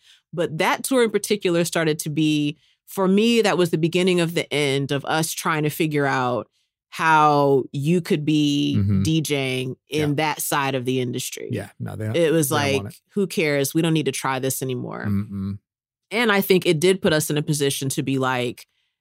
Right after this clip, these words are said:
Speaker 1: "There's some things that we're not gonna take."
Speaker 2: Mm-hmm.
Speaker 1: And there are plenty of things that that gig was like, "And that's the last time.
Speaker 2: Mm-hmm.
Speaker 1: Honestly, that's the last time I'm taking that shit." That
Speaker 2: Yeah.
Speaker 1: was, like, the vibe that I
Speaker 2: Yeah.
Speaker 1: felt at the moment.
Speaker 2: Yeah.
Speaker 1: Like, mm-mm.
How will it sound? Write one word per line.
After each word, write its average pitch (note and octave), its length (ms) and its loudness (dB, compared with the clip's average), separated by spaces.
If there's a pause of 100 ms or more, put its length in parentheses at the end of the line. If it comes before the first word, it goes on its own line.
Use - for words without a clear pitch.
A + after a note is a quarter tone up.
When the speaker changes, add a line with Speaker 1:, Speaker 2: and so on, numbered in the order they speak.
Speaker 1:
"There's D#3+ 200 0
some F#3 420 2
things C#3+ 440 0
that C#3 160 0
we're C3+ 80 0
not C3 220 -2
gonna B2 160 -4
take." - 480 -14 (120)
Speaker 2:
Mm-hmm. A#2+ 260 0 (520)
Speaker 1:
And C#3+ 540 0
there D#3 360 0
are C#3+ 300 2 (140)
plenty F3 320 2
of D3 100 0
things B2 600 -2
that B2+ 260 -4
that C#3+ 320 -2
gig B2+ 380 0
was B2+ 180 -4
like, A#2+ 340 -6
"And C#3 140 -4
that's G3 180 -4
the C#3+ 120 -4
last C3 320 -4
time. B2+ 400 -6 (100)
Speaker 2:
Mm-hmm. A#2+ 260 6
Speaker 1:
Honestly, A#3+ 500 4
that's G3+ 240 -2
the C#3+ 100 -2
last C#3+ 240 -2
time C#3 180 -2
I'm C#3 100 -2
taking B2 300 -4
that A#2 160 -6
shit." - 360 -8
That D3+ 160 -2
Speaker 2:
Yeah. G#3+ 40 0
Speaker 1:
was, E3+ 220 -2
like, C#3 320 0
the C#3 100 0
vibe B2 480 -4
that C3 140 -2
I A#2+ 60 0
Speaker 2:
Yeah. B2+ 40 -4
Speaker 1:
felt A#2+ 240 -4
at A#2+ 80 -6
the A#2 80 -10
moment. A2+ 380 -8
Speaker 2:
Yeah. G2+ 240 -2
Speaker 1:
Like, C3+ 280 -2 (140)
mm-mm. C3 480 -4